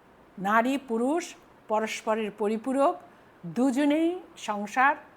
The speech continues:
সমাজ, দেশ সমানভাবে, সমান অংশীদারিত্বে চালাবে, সমানভাবে এগিয়ে নিয়ে যাবে, তবেই একটি দেশ এগিয়ে যাবে, সমাজ এগিয়ে যাবে,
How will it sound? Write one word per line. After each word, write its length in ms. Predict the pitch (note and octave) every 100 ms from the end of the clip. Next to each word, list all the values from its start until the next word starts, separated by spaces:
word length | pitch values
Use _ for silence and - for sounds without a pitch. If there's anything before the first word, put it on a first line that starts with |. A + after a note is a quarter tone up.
| - -
সমাজ, 580 | - G#3 G#3 A3 A#3+ D4 - - - -
দেশ 600 | F3+ E3+ A#3 A#3+ D#4 - - - -
সমানভাবে, 880 | - C4+ C#4 D4 D#4 C#4+ G#3+ G3+ F3 D#3+ - - - - - - - _
সমান 420 | - A#3+ C4 C4+
অংশীদারিত্বে 1000 | B3+ B3+ D4 E4+ C#4+ C4 A#3 - A3+ F#3 D3+ - -
চালাবে, 340 | A3 G3 E3 D3 - - - - - - - - - - - - - - -
সমানভাবে 720 | - B3 C4 D4 D4+ A#3+ A#3 A3+
এগিয়ে 320 | G#3+ G#3+ G3
নিয়ে 200 | F#3+ F3
যাবে, 240 | E3 D3+ D3 - - -
তবেই 340 | A3+ A#3 C4+
একটি 240 | A3 -
দেশ 260 | F3+ F3 F3+ - -
এগিয়ে 280 | F3+ F3+ F3
যাবে, 240 | F3 F3
সমাজ 440 | E3 F3+ F3+ F3+
এগিয়ে 240 | F3 F3 E3+
যাবে, 300 | F3 F3+